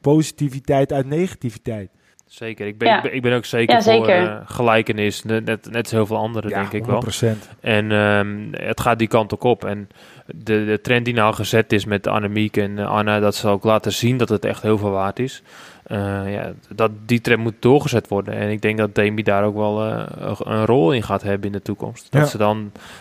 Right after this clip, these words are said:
Speaker 2: ja, een soort van het Nederlandse wielrennen, eh, een voortrekkersrol gaat krijgen. Want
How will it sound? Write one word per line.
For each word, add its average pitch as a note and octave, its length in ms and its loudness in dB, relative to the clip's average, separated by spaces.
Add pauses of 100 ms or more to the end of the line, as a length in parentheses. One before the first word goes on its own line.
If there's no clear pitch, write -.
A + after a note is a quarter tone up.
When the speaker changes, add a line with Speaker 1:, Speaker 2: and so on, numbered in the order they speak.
(100)
Speaker 2:
ja, A2 120 -4
een F#2+ 80 -6
soort G#2+ 320 2
van G#2+ 300 0
het G#2 120 -4
Nederlandse G#2+ 480 0
wielrennen, G#2+ 720 -2
eh, G#2 260 -6
een G#2 80 -8
voortrekkersrol A2 800 0
gaat G2+ 120 -12
krijgen. F2 340 -12
Want A2 220 -2